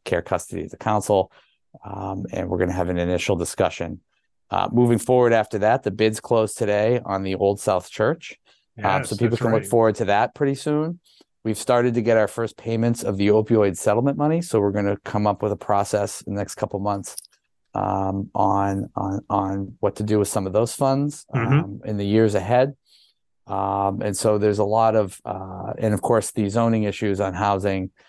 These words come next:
Speaker 1: um, you know, will be coming up. And, and undoubtedly the proposal project at one twenty-one Grove Street, um, the three hundred and thirty plus,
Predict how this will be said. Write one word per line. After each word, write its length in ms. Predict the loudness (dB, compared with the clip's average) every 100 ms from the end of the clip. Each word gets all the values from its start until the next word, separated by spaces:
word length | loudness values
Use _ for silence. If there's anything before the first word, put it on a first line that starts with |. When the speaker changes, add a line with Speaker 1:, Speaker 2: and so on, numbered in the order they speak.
| _ _ _ -4
Speaker 1:
um, 560 | -2 -2 -2 -6 -8 -6
you 120 | -2
know, 80 | 2
will 80 | 2
be 120 | 0
coming 340 | 0 -2 0
up. 200 | 0 0
And, 220 | 0 -2 0
and 160 | 2
undoubtedly 800 | 2 -2 0 2 4 4 4 2
the 100 | 0
proposal 540 | -4 -4 0 0 0
project 500 | -4 -2 -2 -2 -6
at 100 | -6
one 200 | -2 -2
twenty-one 400 | -2 -2 0 0
Grove 260 | 2 2 0
Street, 380 | -4 -6 -4 -6 _ _ _ -20 _ _ -10
um, 380 | -8 -6 -6 -4
the 180 | 0 0
three 300 | 2 2 4
hundred 300 | 2 0 -2
and 100 | -2
thirty 400 | 2 2 2 -2
plus, 560 | -2 0 2 0 -12